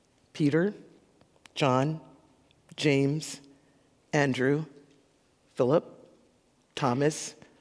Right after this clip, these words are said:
Bartholomew, Matthew, James, son of Alphaeus,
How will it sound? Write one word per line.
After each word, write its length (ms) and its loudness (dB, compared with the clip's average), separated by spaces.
Bartholomew, 840 2
Matthew, 580 0
James, 540 2
son 200 0
of 180 0
Alphaeus, 760 0